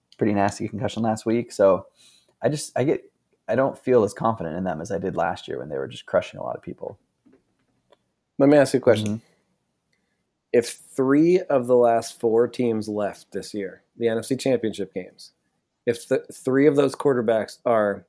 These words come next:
Speaker 2: Jimmy G, Jacoby Brissett, and Tom Brady, what does that say about the state of the world?
Speaker 1: Oh, I thought you were gonna ask who I'd wanna have sex with the most.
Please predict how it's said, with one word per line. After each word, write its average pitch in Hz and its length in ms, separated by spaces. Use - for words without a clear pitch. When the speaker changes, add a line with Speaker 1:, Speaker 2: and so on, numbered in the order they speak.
Speaker 2:
Jimmy 123 300
G, 113 360
Jacoby 127 380
Brissett, 120 520
and 117 140
Tom 113 240
Brady, 101 380
what 123 340
does 165 160
that 156 220
say 135 200
about 120 260
the 107 60
state 113 420
of 101 220
the 104 120
world? 98 680
Speaker 1:
Oh, 113 100
I 101 100
thought 113 220
you 104 240
were 98 140
gonna 85 140
ask 92 240
who 98 140
I'd 80 140
wanna 69 420
have - 140
sex - 280
with - 160
the - 60
most. - 420